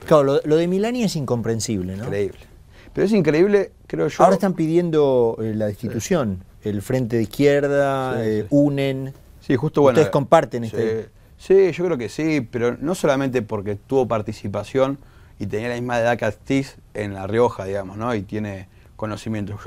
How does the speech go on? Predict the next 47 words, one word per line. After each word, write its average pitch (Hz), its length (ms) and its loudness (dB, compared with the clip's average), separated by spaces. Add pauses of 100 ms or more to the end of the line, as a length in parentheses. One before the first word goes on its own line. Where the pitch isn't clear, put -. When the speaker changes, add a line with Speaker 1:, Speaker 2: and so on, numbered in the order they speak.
Speaker 2:
A 113 60 -6
mí 131 80 -2
puntualmente 139 580 0
me 110 100 -2
pasó 107 460 -2
que 113 140 -4
tuve 113 200 -4
que 110 60 -4
estar 117 300 -2
veinte 123 320 0
días 120 180 0
en 113 60 -6
la 104 120 -6
toma 117 240 0
de 104 60 -2
la 104 80 -2
Universidad 101 400 -8
de 113 60 -4
La 110 100 -4
Rioja 135 280 -2
en 113 60 -10
su - 100 -16
momento, 127 460 -8 (600)
y 110 80 -6
los 110 120 -2
vecinos 127 380 -2
ya 123 300 4
sabían 127 520 0
de 113 180 -2
esto, 113 400 -6 (280)
y 117 60 -2
era 117 140 4
Vox 117 160 2
Populi. 104 600 0
Speaker 1:
Mm. 113 300 -2 (120)
Speaker 2:
Y 123 120 -6
también 143 260 0
la 190 60 4
otra 151 200 0
cuestión 139 480 0
de, 101 240 -4
de 98 140 -8
fondo, 104 380 -4
que 117 140 -2
es, 113 160 -6 (300)
digo, 110 320 -4 (720)
que 120 460 -4